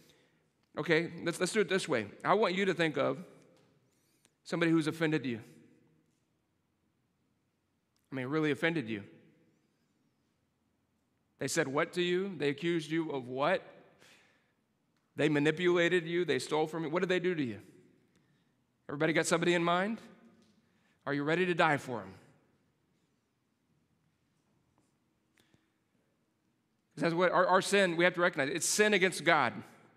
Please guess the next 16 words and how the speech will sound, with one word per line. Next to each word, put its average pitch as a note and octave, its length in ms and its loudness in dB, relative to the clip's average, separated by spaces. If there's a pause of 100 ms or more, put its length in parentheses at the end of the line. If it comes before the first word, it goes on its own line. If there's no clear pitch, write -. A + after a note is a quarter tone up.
(1400)
We're E3+ 160 0
in F3+ 160 2
rebellion F3+ 480 4
against F#3 460 2
him, C#3+ 100 2
and C#3+ 100 0
what D#3+ 80 2
does D#3+ 100 0
he D#3+ 100 0
do D#3+ 120 0
for D3+ 220 -6
us? - 380 -8 (1700)
He C#3+ 100 -8
dies. G#2 580 -6 (2500)
Puts D#3+ 180 -6
a C3 200 -2